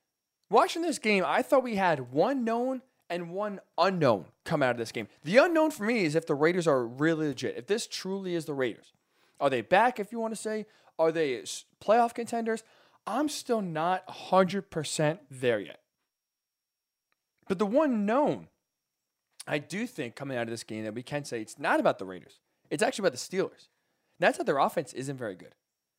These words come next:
We'll get into that in a little bit, but let's, kind of the big story here from at least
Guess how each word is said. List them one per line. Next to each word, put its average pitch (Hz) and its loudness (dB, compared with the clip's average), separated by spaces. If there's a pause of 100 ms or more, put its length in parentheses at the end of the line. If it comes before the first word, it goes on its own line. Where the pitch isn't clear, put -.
(220)
We'll 226 -6
get 330 2
into 320 -2
that 233 0
in 214 -4
a 175 -2
little 170 0
bit, 139 -2
but 156 -2
let's, - -6
kind 202 -2
of 190 -4
the 180 0
big 180 -6
story 160 -4
here 151 -2
from 139 -6
at 135 -4
least 139 -6